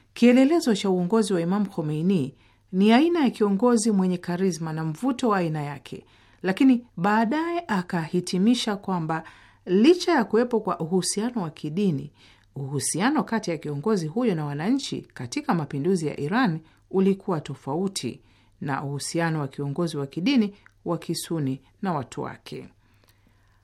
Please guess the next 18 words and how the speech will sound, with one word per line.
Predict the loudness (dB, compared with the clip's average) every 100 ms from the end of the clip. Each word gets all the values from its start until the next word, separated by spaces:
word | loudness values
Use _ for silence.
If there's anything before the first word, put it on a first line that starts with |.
| _ _
Anataja | -8 -6 -2 4 6 6
sababu | 4 2 4 4 4
ya | 4
jambo | 4 2 0
hili | 0 0 0
kuwa | -2 -2 -2
ni |
kutofautiana | -4 -10 -12 -10 -8 -2 -2 0 -2
kwa | -4
uhusiano | -6 -4 -4 -2 -4
kati | -6 -8 -6 -8
ya |
maulama | -6 -4 -2 0 0 0
wa | 0 -2
Kishia | -6 -8 -4 -2
na | 0
wa | -2
Kisuni | -4 -8 -2 2 2